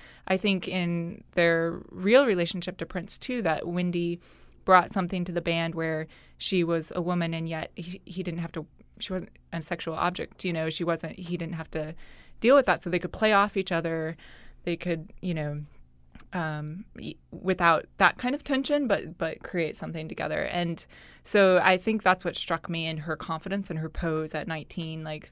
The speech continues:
and, um, and Lisa as well. And then the fact that that line, that plot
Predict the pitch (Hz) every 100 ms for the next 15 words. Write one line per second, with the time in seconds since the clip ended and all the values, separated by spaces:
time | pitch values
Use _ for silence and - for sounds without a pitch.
0 | - 165 170 185 - - - 175 180 -
1 | - - 190 185 180 165 165 165 160 156
2 | 156 160 - - - - - 180 180 175
3 | - 160 - 135 - - - - 160 -
4 | - - - - 180 165 170 165 160 -
5 | - 220 220 165